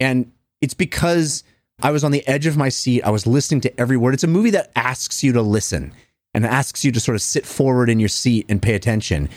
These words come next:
And I love that about it. It, it, you know, I didn't think the ending was a home run. Like, it didn't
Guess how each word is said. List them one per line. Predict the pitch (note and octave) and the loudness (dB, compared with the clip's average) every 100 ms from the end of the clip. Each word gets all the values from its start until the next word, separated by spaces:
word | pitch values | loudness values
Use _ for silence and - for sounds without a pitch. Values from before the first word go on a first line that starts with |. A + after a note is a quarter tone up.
| - - | -10 -2
And | C#3+ | 0
I | |
love | F3+ A3+ B3+ A3+ | 2 2 2 0
that | F3+ C3 | 0 0
about | A2 G2 F#2+ | 0 0 2
it. | G2 | 2
It, | B2 - - - - - | 2 -2 -14 -16 -12 -6
it, | A#2 | -4
you | D#3+ D3+ | -2 0
know, | D3 | 0
I | D3+ | 0
didn't | D#3 G3 | 0 -2
think | D3+ F#3 F3 | -2 -4 -2
the | D3 D3+ | -2 0
ending | C#3+ D3 D3 D3 D3 C#3+ - _ _ _ _ - - _ _ _ - | -2 0 2 2 2 0 -2 _ _ _ _ -20 -20 _ _ _ -2
was | C3 B2 | 0 0
a | |
home | G#2+ C#3 C3 | 0 2 2
run. | A#2 B2 D#3 F3+ | 2 2 2 0
Like, | A#2+ C3 | 0 0
it | A2+ | 0
didn't | C#3 C#3 C3 | 0 0 -4